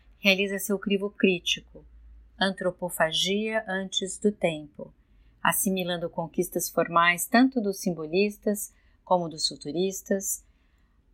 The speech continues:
a temática humanista de Ferraren e dos expressionistas, a irreverência Dada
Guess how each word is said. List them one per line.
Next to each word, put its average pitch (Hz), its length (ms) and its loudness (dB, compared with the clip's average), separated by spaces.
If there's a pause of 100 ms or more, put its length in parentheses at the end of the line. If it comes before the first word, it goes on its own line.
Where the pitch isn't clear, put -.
(100)
a 180 100 6
temática 170 560 6
humanista 160 480 0
de 196 120 2
Ferraren 185 760 4
e 160 40 -10
dos 151 180 -12
expressionistas, 165 1160 -6 (320)
a 165 120 2
irreverência 165 580 -2
Dada 160 540 6